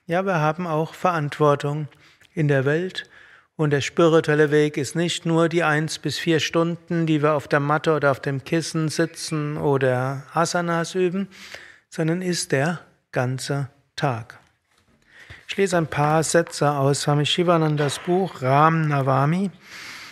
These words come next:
nein, aus dem Buch vielmehr Feste und Fastentage, aus dem Kapitel Ram Navami.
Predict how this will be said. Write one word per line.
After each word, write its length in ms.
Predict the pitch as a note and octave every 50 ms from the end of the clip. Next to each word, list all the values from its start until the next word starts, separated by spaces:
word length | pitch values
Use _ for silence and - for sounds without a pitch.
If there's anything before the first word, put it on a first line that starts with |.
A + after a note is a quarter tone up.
| - _ - -
nein, 160 | C#3+ B2+ D3+
aus 120 | D3 B2+ -
dem 120 | D3 C3+
Buch 300 | - - E3+ E3+ D#3+ -
vielmehr 580 | - - D#3 D3+ C#3+ C#3 C#3 C3+ B2+ B2+ B2 A2 - - - _ _ _ _ _ _ _
Feste 440 | - - E3+ E3+ D#3+ - - - E3
und 140 | D3 C#3 B2
Fastentage, 1040 | - D3+ D#3+ D#3 - - - - F3 D#3 - D#3+ E3 E3 E3+ F3 E3+ F#3 F#3+ F3+ D#3
aus 120 | C#3+ -
dem 140 | - D3 C3+
Kapitel 520 | - - D#3 C3+ - D3+ - - D#3+ D#3
Ram 420 | D#3 C3 C3+ C3+ C#3 C#3+ C#3+ C#3+ C#3
Navami. 640 | C#3 C#3 C3+ B2+ B2+ B2 B2 B2 B2 A#2+ B2 B2+